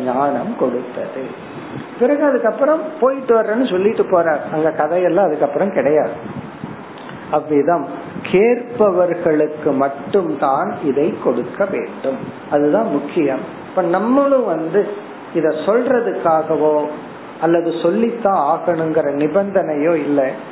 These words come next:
ஏன்னா நம்ம படிச்சோம்னா அந்த வார்த்தை அர்த்தம் மனசுல இருந்தா நமக்கு போதும். இப்ப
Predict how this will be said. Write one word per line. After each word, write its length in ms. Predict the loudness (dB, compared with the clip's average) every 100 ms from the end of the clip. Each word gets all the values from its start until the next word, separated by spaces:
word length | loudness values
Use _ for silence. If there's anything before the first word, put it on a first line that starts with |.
| -16 -4
ஏன்னா 200 | 0 2 2
நம்ம 200 | 0 0
படிச்சோம்னா 560 | 0 0 0 0 2 0
அந்த 180 | 2 2
வார்த்தை 480 | 2 2 0 0 2
அர்த்தம் 440 | 4 2 0 -2 0
மனசுல 400 | 0 -2 0 0
இருந்தா 300 | 0 0 0
நமக்கு 400 | 2 0 -2 -4 -2
போதும். 420 | -2 -2 -6 -10 -10 -10 -10 -14
இப்ப 220 | -4 -2